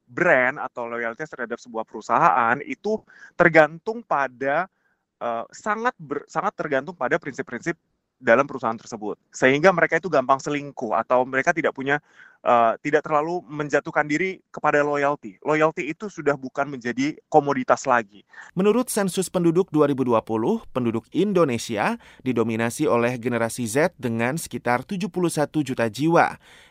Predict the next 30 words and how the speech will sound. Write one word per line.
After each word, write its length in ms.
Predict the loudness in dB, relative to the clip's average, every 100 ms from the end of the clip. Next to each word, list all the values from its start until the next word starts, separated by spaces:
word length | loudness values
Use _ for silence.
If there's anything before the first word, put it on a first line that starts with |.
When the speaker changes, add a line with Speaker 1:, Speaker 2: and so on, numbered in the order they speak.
| -10
Speaker 2:
disusul 500 | -6 -6 0 0 2
generasi 400 | 0 2 0 0
milenial 540 | 2 2 2 0 0
sekitar 500 | -2 -4 2 2 2
enam 240 | 0 -2 0
puluh 160 | -2
sembilan 460 | -2 -2 0 0 0
juta 240 | 0 0
jiwa. 560 | 0 0 2 2 0 -14 _ _ _
Meski 400 | -10 -8 -4 -2
generasi 400 | 0 2 0 -2
milenial 480 | -2 -2 -2 0 0 0
untuk 240 | -4 -4
sementara 400 | -4 -4 2 2
masih 320 | 2 0 0 -2
menjadi 320 | 0 -2 0
pasar 320 | -2 0 -4
utama, 560 | -2 0 2 2 -2 -6 -16 -20 _ -2
Gen 240 | 0 0
Z 160 | 0 0
akan 240 | 2 0
berangsur-angsur 800 | -2 -2 -4 -4 -4 -4 -6 -4
menjadi 320 | -4 -4 -6
prioritas 560 | -2 2 2 2 -2 0
industri 640 | 0 0 -2 -2 0 2
dalam 240 | 4 2 2
beberapa 400 | 0 0 -2 -6
tahun 320 | -6 -8 -8
ke 160 | -10
depan. 320 | 0 0 0